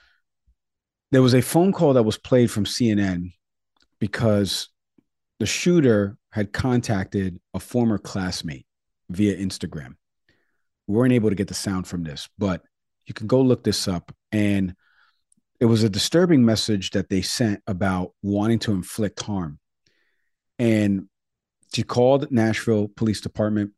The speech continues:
suicide hotline. She just said, "I don't want this on my conscience. I wanna tell you guys about this. I just got a disturbing message. This is the person's name." But because she didn't know where she lived,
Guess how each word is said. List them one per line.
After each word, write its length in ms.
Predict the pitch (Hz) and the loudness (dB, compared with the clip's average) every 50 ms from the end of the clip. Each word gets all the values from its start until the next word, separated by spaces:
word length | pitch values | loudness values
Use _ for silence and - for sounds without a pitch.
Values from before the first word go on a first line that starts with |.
| _ _ _ _ _ _ _ _ _ _ _ _ _ _ | _ _ _ _ _ _ _ _ _ _ _ _ _ _
suicide 520 | - - - 127 123 113 - 123 110 107 | -10 -2 0 0 0 2 2 0 -2 0
hotline. 640 | 101 107 104 104 104 104 101 101 101 101 101 101 101 _ _ _ _ _ _ _ _ _ _ _ _ _ _ _ _ _ _ - | -2 -2 -2 -2 -2 -2 -2 -2 -2 -4 -4 -6 -8 _ _ _ _ _ _ _ _ _ _ _ _ _ _ _ _ _ _ -10
She 180 | - - 123 104 | -4 -2 -2 0
just 280 | 98 120 113 - - | 2 2 2 2 2
said, 280 | - 120 110 107 98 90 - _ _ _ _ _ _ | 0 2 2 2 0 -2 -6 _ _ _ _ _ _
"I 100 | 110 113 | -6 -2
don't 160 | 123 143 151 151 | 0 0 2 2
want 160 | 147 143 - | 2 0 0
this 160 | 139 123 - | 0 0 0
on 160 | 123 117 110 | 0 0 0
my 160 | 104 101 98 | 0 -2 -2
conscience. 640 | 98 - - 120 117 113 - - 117 107 - - - _ | -4 -2 -2 -2 -2 -2 -2 -4 -4 -4 -6 -10 -12 _
I 60 | - 98 | -6 -2
wanna 220 | 104 110 117 110 | -2 0 -2 -2
tell 240 | - - 123 117 110 | -2 -2 -2 0 0
you 120 | 107 101 | 0 0
guys 240 | 92 101 95 92 92 | -2 -2 -4 -4 -6
about 320 | 85 92 98 95 92 - | -6 -6 -4 -6 -4 -4
this. 240 | 101 95 90 - - - - | -6 -6 -6 -6 -10 -8 -8
I 80 | 92 | -6
just 180 | 87 107 101 - | -6 -4 -4 -4
got 140 | - 104 95 | -4 -4 -4
a 20 | |
disturbing 460 | 87 90 - - 113 101 92 95 92 | -6 -8 -6 -4 -4 -2 -2 -2 -4
message. 420 | 95 95 90 - 101 95 87 - - _ _ _ _ _ _ _ | -4 -4 -6 -6 -6 -6 -8 -8 -14 _ _ _ _ _ _ _
This 160 | 120 113 - | -4 -2 0
is 120 | 120 107 95 | -2 -2 -2
the 100 | 107 98 | -2 -2
person's 440 | - 107 104 98 - 101 92 85 | 0 -2 -2 -2 -2 -6 -6 -4
name." 320 | 98 95 95 95 90 - - _ | -2 -2 -2 -4 -4 -8 -10 _
But 140 | - 101 - | -6 -4 -4
because 540 | - 98 - - 147 151 151 143 131 120 - - _ _ _ _ _ _ | -4 -8 -4 0 2 4 4 4 2 0 -4 -10 _ _ _ _ _ _
she 160 | - - - | -10 -6 -2
didn't 160 | 120 135 127 120 | 0 2 4 4
know 140 | 120 117 | 4 4
where 180 | 117 107 101 95 | 4 2 0 -2
she 160 | - - 92 | -2 -6 -6
lived, 580 | 90 104 123 127 123 123 120 113 113 - - | -2 0 2 2 4 2 2 0 -4 -10 -16